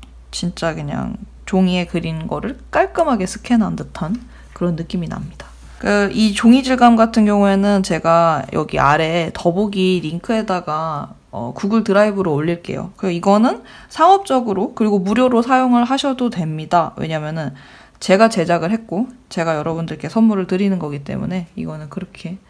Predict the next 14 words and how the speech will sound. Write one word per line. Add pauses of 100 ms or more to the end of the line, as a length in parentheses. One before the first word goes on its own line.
활용을
하시면
되고요. (360)
솔직히
제가
이렇게
지금
보여드린 (140)
이거
세
개만
있어도
여러분 (120)
진짜